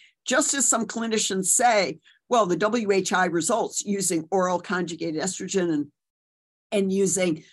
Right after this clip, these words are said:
medroxyprogesterone acetate, M P A, that's now obsolete because I use patch estradiol and micronized progesterone for my, you know, I prescribe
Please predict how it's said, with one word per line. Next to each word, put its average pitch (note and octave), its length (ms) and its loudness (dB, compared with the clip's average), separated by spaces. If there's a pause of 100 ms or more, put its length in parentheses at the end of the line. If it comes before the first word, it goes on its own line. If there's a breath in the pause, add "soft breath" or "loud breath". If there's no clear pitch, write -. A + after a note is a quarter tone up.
(140 loud breath)
medroxyprogesterone F3+ 1600 0
acetate, G#3 540 -2
M E3 100 -2
P G3 200 -2
A, G3+ 160 2 (300 soft breath)
that's A3 720 0
now G3+ 400 2
obsolete A#3 640 0
because F#3 360 0 (200)
I G#3 180 4
use F#3 520 0
patch F#3 540 -4 (520)
estradiol F#3+ 1000 2 (320 loud breath)
and F#3+ 160 0
micronized F3 600 0
progesterone F3 680 -4
for - 100 -6
my, A#2+ 260 -4
you F3+ 100 0
know, C#3 60 0
I E3 60 -2
prescribe F3+ 760 -2